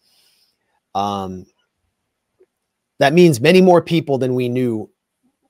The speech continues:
were among the, what, eleven hundred, eleven, uh,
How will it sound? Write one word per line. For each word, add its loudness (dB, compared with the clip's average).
were 0
among -4
the, -8
what, -4
eleven -4
hundred, -8
eleven, -8
uh, -12